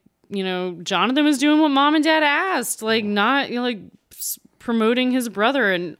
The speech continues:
Speaker 1: that's what
Speaker 2: Mm-hmm.
Speaker 1: Jordan honestly should have been doing too.
Speaker 2: Right. And even when, uh, they talk, we'll talk about Sarah 'cause she has her own plot line here.
Speaker 1: Oh,
Speaker 2: but,
Speaker 1: yeah.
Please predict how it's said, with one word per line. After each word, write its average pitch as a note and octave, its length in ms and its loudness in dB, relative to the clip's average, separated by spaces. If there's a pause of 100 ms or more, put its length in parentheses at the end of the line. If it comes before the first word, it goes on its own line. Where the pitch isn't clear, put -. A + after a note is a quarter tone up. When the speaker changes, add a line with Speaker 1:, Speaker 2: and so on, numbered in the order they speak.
(160)
Speaker 1:
that's F3 240 -6
what A3 120 -6
Speaker 2:
Mm-hmm. - 60 -12
Speaker 1:
Jordan F3+ 280 -4
honestly F3+ 340 -8
should F#3+ 160 -14
have G3 80 -10
been G3 160 -10
doing G#3 220 -8
too. G#3+ 420 -14
Speaker 2:
Right. G#2+ 240 -14 (440)
And E3 260 -2
even G3+ 320 -6
when, E3+ 220 -2
uh, B2 360 -6 (100)
they C3+ 160 -10
talk, C#3 180 -8
we'll D3 120 -6
talk D#3 160 0
about B2+ 200 -4
Sarah C3 340 -4
'cause A2 120 -18
she C#3 120 -10
has B2 100 -8
her A#2 80 -12
own A#2+ 140 -12
plot A#2 180 -8
line A2 160 -12
here. G#2+ 140 -16
Speaker 1:
Oh, F#3+ 60 -6
Speaker 2:
but, F3+ 60 -4
Speaker 1:
yeah. D#3+ 220 -6